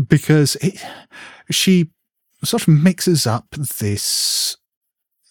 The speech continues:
philosophical cosmic nihilism of Ligotti, but brings in a lot more visceral, nasty, violent, transgressive sexual elements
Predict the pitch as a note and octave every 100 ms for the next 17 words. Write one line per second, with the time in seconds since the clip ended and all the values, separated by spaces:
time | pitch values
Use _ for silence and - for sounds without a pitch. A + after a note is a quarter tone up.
0 | _ - - A#3 F3 - - - C3 -
1 | - A#2+ G#2 G#2 G#2+ G#2 F2 F2 - E2+
2 | D#2+ - F#2+ F#2+ F2 - E2 F#2 A#2 C#3+
3 | A#2+ D#3 E3 D3 C3 B2 A2 G#2 G2+ -
4 | - - - _ _ - C#3+ B2+ C#3 C#3
5 | C3 B2 A#2 A2 G2+ - A2 G#2+ G#2 C3
6 | - - A2+ G#2+ G#2 F#2+ - G#2 G2 G#2
7 | G#2+ G#2+ - G#2+ G2 F#2 G#2+ G#2 G2+ F#2+
8 | G2 - - G#2 F#2 - A2 F#2+ - F2+
9 | - G2 - - F2 F2+ F2 E2+ - -
10 | -